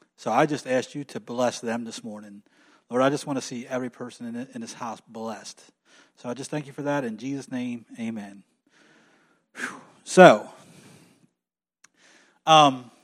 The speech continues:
last week I got up here and I was absolutely a wreck. Um, I had a vision of Jesus, and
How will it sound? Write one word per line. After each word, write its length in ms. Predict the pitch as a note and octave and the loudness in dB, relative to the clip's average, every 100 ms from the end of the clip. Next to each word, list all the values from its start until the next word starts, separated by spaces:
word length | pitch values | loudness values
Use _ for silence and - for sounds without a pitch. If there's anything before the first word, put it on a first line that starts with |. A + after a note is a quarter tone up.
| _ _ _ - _ _ _ _ _ E3 | _ _ _ -20 _ _ _ _ _ 4
last 240 | F#3+ F#3 | 6 8
week 120 | F#3 | 6
I 60 | D3 | 6
got 180 | D3 D3 | 6 4
up 140 | C#3+ | 4
here 120 | D#3 | 2
and 100 | C3+ | 4
I 80 | C#3 | 4
was 160 | A#2+ C3+ | 2 2
absolutely 680 | B2+ - B2+ C3+ B2+ A#2 - - | 2 0 -12 -12 -12 -12 -12 -6
a 180 | B2 G#2 | -4 -4
wreck. 380 | A#2 G#2 - - _ _ _ _ _ _ _ _ _ _ - | -8 -10 -14 -20 _ _ _ _ _ _ _ _ _ _ 0
Um, 460 | C#3+ C3 A#2+ G#2+ _ _ _ _ _ _ _ _ _ _ _ _ | 4 4 2 -8 _ _ _ _ _ _ _ _ _ _ _ _
I 100 | D3 | 0
had 240 | D3 E3 C#3+ | 6 6 6
a 180 | B2+ - _ _ _ _ - | 2 -2 _ _ _ _ -6
vision 520 | C3+ F3 C3 A2+ A2 _ _ _ _ _ _ - | 2 4 2 -4 -16 _ _ _ _ _ _ -10
of 160 | A#2 | -8
Jesus, 680 | B2+ E3+ C#3 A2 G#2+ - - _ _ _ _ _ _ _ _ _ _ | 0 0 0 -6 -12 -16 -18 _ _ _ _ _ _ _ _ _ _
and 480 | C#3+ C#3+ C3+ B2+ | 2 2 2 0